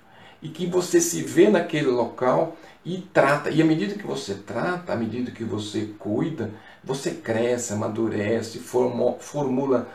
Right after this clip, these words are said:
uma visão de mundo. Há muita coisa que perde significado, porque o ser humano, a pessoa, o momento é mais importante do que ter coisas,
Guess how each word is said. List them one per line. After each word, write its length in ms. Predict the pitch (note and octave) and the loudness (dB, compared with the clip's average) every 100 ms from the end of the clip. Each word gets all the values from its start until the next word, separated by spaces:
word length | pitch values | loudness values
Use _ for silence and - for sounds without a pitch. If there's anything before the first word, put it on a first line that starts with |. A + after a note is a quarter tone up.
| - - | -16 -4
uma 140 | B2 | 0
visão 380 | A#2+ G#2+ B2 B2 | 0 2 2 0
de 120 | B2 | 0
mundo. 760 | B2 A#2 B2+ C3+ A2+ A2+ - - | 0 0 -2 -2 -2 -2 -4 -4
Há 80 | B2 | -4
muita 380 | C#3+ C#3 C3 B2+ | -2 -4 -4 -2
coisa 380 | B2+ B2+ B2 | 2 2 2
que 120 | A2+ G#2 | -6 -10
perde 520 | - G#2+ A#2 A2+ - | -8 -4 -2 -2 -6
significado, 920 | A#2 A2+ A2+ G#2+ - - F#2+ G#2 G#2 G#2 - - - | -8 -4 -2 -4 -6 -10 -6 -4 -4 -8 -18 -20 0
porque 440 | B2 B2 C3+ A#2 - - _ - | 0 4 2 2 -2 -20 _ -10
o 100 | B2+ | -6
ser 240 | - E3 | 4 4
humano, 500 | D3+ B2 B2 A#2+ A2+ | 6 2 2 2 0
a 40 | A2+ | -2
pessoa, 880 | C#3 C3 - - C3+ B2+ A2+ G#2 G2+ - | -2 -2 -2 2 4 4 2 0 -8 -4
o 120 | B2 | -2
momento 520 | C3 B2+ B2 A#2+ A#2 | 2 2 2 -2 -2
é 40 | A2+ | -2
mais 200 | A#2 A#2 | 0 -2
importante 640 | A2 A2+ A2 A#2 A#2 G#2 | -2 -2 0 0 0 -2
do 60 | - | -10
que 80 | |
ter 320 | G2+ A2 G#2 - | -12 -8 -8 -6
coisas, 640 | A2+ A2 G#2+ G2+ G2+ - | -2 -2 -2 -6 -12 -16